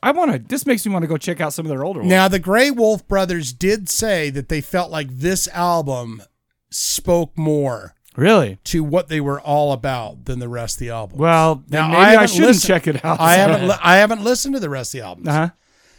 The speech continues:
Speaker 2: And I don't know what their whole idea was or anything else, but they did say that was Charles and, uh, and
Speaker 1: <laughs>
Speaker 2: Jared.
Speaker 1: Oh, I was gonna come up with a name.
Speaker 2: Charles and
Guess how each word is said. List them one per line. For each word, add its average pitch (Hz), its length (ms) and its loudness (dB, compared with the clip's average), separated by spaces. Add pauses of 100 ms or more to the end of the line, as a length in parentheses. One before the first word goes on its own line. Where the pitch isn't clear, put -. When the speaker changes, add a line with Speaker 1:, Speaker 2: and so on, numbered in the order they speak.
(300)
Speaker 2:
And 165 340 0
I 165 180 2
don't 180 200 -2
know 175 120 0
what 160 260 -4
their 151 420 -2
whole 165 280 -2
idea 147 440 -2
was 147 420 -2
or 135 100 -4
anything 147 320 -6
else, 170 180 -6
but 147 180 -10
they 143 140 -4
did 165 320 -4
say 185 500 -4 (180)
that 147 140 -8
was 151 120 -10
Charles 180 580 -2
and, 170 380 -6
uh, 160 320 -4 (840)
and 160 240 -4
Speaker 1:
<laughs> - 0 -
Speaker 2:
Jared. 170 440 -2
Speaker 1:
Oh, 120 200 -10 (300)
I 135 60 -8
was 139 120 -6
gonna 160 180 -8
come 135 140 -6
up 107 100 -8
with 110 100 -12
a 110 40 -14
name. 98 260 -14 (1200)
Speaker 2:
Charles 165 500 -2
and 160 500 -4